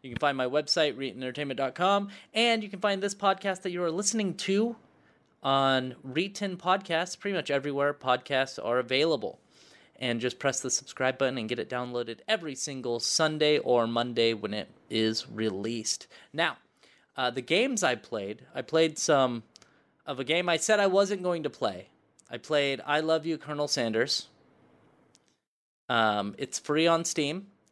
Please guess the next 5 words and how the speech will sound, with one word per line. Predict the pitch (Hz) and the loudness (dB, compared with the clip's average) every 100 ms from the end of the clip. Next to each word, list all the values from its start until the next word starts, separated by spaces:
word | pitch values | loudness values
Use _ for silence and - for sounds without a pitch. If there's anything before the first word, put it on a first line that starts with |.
| - | -2
and | 139 139 | 0 2
it | 147 | 2
is, | 147 143 135 | 4 0 2
um, | 139 131 127 120 110 110 _ - _ _ _ _ - - _ _ - | 2 4 4 2 -2 -12 _ -20 _ _ _ _ -16 -16 _ _ -4
terrible. | 180 190 110 - | 2 4 2 -4